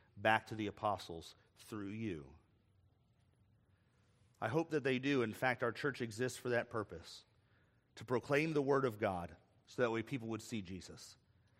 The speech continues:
to model the grace of God so that way people would see Jesus in us, and to extol the glory of God so that way people out there would come to know Jesus through us from this place to the ends of the world.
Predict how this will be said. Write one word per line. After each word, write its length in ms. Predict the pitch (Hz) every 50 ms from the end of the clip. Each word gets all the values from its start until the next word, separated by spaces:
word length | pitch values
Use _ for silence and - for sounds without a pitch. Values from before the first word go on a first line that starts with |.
| - _ - -
to 100 | 151 135
model 400 | 135 135 147 156 165 180 190 160
the 120 | 156 143
grace 360 | 120 135 147 160 175 - -
of 160 | 139 113 107
God 340 | 107 104 95 92 87 82 80 - _ _
so 140 | - - 143
that 100 | 131 117
way 140 | 123 123 120
people 260 | 123 - 147 120 123
would 120 | 120 113 -
see 160 | - 120 113
Jesus 480 | 107 - 113 113 107 117 104 - - -
in 160 | 117 110 101
us, 460 | 104 107 - - - - - - - _ _ _ _ - - -
and 140 | - 139 139
to 120 | 143 139 127
extol 440 | 135 - - - - 185 190 180
the 120 | 165 160 151
glory 400 | 131 135 160 196 214 202 175 139
of 140 | 117 101 104
God 400 | 113 104 98 90 82 82 80 - - - -
so 100 | - 165
that 80 | 165 143
way 100 | 139 135
people 420 | - - 185 175 - 160 147 - -
out 240 | 165 170 151 - 135
there 280 | 156 147 135 120 110
would 260 | 104 101 120 123 117 -
come 220 | - 160 147 135
to 100 | 127 135
know 160 | 127 123 120 113
Jesus 400 | 107 131 127 110 107 104 - -
through 260 | - 165 151 123 98
us 380 | 85 80 80 - - - - _ _ _ _ _ _ _ _ _ _ _ _ _ _
from 180 | - - 117 110
this 200 | 123 135 123 -
place 560 | - - 113 95 90 87 85 - - - - _ _ _ _
to 100 | - 110
the 180 | 101 101 98 98
ends 440 | 101 101 98 98 92 87 - - - - _ _ _ -
of 200 | 87 92 78 78
the 80 | 85
world. 460 | 82 82 92 92 87 82 78 73 69